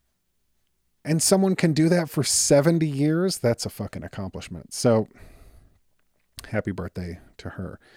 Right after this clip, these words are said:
And when we were up north, you know, I had this podcast in my mind, as I always do, and I decided to ask some of the attendees, my family, what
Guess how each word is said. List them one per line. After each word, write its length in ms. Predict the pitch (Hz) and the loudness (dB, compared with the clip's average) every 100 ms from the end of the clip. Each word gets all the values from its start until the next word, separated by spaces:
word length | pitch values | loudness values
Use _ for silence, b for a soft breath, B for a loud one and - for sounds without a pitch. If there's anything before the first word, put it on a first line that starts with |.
| B B B - | B B B 2
And 320 | 135 127 123 _ _ _ _ _ _ _ _ _ _ _ | 4 4 2 _ _ _ _ _ _ _ _ _ _ _
when 180 | 135 165 | 2 4
we 120 | 151 | 6
were 80 | 139 | 6
up 40 | |
north, 360 | 117 110 107 - | 4 2 2 -2
you 80 | 117 | -4
know, 140 | 107 104 | -2 0
I 60 | |
had 160 | 110 113 | 0 -2
this 100 | 104 | -2
podcast 460 | 107 98 101 92 | -4 -2 -4 -4
in 80 | 98 | -4
my 80 | 92 | -4
mind, 280 | 90 92 95 | -4 -6 -6
as 160 | 98 90 | -8 -6
I 100 | 90 | -6
always 240 | 90 90 | -6 -6
do, 220 | - 95 - b b b b b _ - | -6 -8 -10 b b b b b _ 0
and 300 | 113 110 110 | 2 4 4
I 80 | 107 | 2
decided 600 | 107 - 110 113 113 98 | -2 0 2 2 0 -2
to 280 | 113 104 - | -2 -2 -4
ask 360 | 98 123 - | -4 -4 -4
some 240 | - 104 95 | -4 -4 -4
of 80 | 87 | -4
the 140 | 90 | -6
attendees, 1200 | 85 - - 95 82 80 80 82 90 117 - - b b b | -6 -10 -6 -6 -6 -8 -10 -8 -8 -6 -8 -10 b b b
my 280 | 90 85 78 | -8 -6 -8
family, 720 | - 82 80 80 82 85 117 B B B B B B - | -8 -6 -4 -4 -4 -4 -8 B B B B B B -10
what 480 | 98 113 135 - | -2 -2 -2 -8